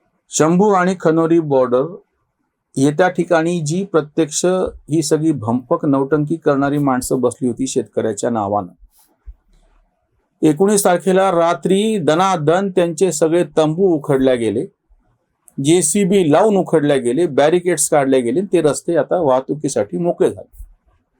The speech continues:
आता असे शब्द वापरल्याच्या नंतर स्वाभाविकचपणे हे जे सगळे लिब्रांडू छाती पिटून एरवी रडले असते, "हे मोदी कसं हे करतायत, मोदीचं सरकार करते", पण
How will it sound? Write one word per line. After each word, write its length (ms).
आता 240
असे 220
शब्द 280
वापरल्याच्या 640
नंतर 340
स्वाभाविकचपणे 880
हे 100
जे 120
सगळे 340
लिब्रांडू 440
छाती 260
पिटून 360
एरवी 260
रडले 300
असते, 280
"हे 240
मोदी 340
कसं 280
हे 140
करतायत, 520
मोदीचं 340
सरकार 400
करते", 240
पण 260